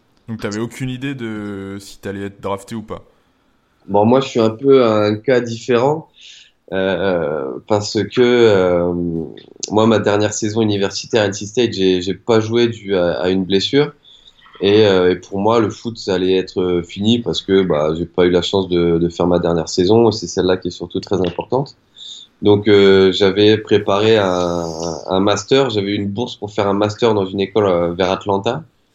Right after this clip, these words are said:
Speaker 2: Et, euh, et du coup, j'avais fait complètement une croix sur le football aussi. Euh, donc, je me suis dit que, voilà, j'allais préparer autre chose. Et, euh, et le, la veille de la draft, Jérôme Méry, donc mon, le représentant, euh,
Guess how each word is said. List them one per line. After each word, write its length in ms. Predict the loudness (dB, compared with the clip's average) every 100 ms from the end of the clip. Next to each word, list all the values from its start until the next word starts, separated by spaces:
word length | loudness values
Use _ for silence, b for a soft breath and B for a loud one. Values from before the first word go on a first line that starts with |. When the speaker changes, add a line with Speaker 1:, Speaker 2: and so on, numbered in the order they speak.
| b b b _
Speaker 2:
Et, 240 | -2 2 2
euh, 500 | 2 2 0 0 -2 -4 -2
et 100 | 0
du 180 | 0
coup, 100 | 0
j'avais 300 | 2 4 4
fait 260 | 2 2 2
complètement 440 | 0 0 0 2
une 100 | 0
croix 180 | 0 -2
sur 140 | -2 -4
le 60 |
football 360 | -6 -10 -2 2
aussi. 300 | 2 -2 -10 -12 _ b b _ _
Euh, 500 | -6 -4 -2 -2 -2
donc, 220 | 0 0 0
je 100 | 0
me 60 |
suis 220 | -2 -4
dit 160 | -4 -4
que, 360 | 2 4 4 4
voilà, 280 | 4 2 2
j'allais 180 | 0 -4
préparer 440 | -4 -2 2 2
autre 80 | 4
chose. 340 | 4 2 0 b b b b -2
Et, 280 | 2 4 4
euh, 800 | 4 4 2 2 0 -2 -4 -6 -8 -10 -4
et 120 | 0
le, 320 | 4 6 6
la 140 | 4 2
veille 220 | 2 2
de 100 | 2
la 120 | 0
draft, 320 | 0 -4 -4
Jérôme 300 | -6 -4 -2
Méry, 320 | -4 -2 -4
donc 240 | -2 -6 -4
mon, 360 | -4 -2 0 0
le 140 | 0
représentant, 800 | 2 0 -2 -2 -2 0 2 2
euh, 260 | 2 0